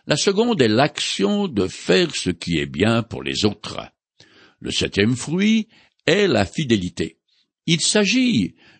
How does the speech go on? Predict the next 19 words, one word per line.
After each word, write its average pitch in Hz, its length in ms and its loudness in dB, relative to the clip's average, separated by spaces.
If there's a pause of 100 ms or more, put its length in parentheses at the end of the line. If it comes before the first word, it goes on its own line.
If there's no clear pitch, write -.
d'une 165 340 0
personne 113 640 0
digne 160 300 0
de 127 100 2
confiance 101 760 -2 (260)
et 127 40 4
sur 180 280 0
qui 214 140 2
on 143 100 4
peut 110 180 2
compter 139 600 2 (340)
parce 233 280 -4
que 120 120 -2
ce - 120 -2
qu'elle 87 360 0
dit, 69 320 -10 (420)
elle 185 240 4
le 170 100 4
fait. - 480 -2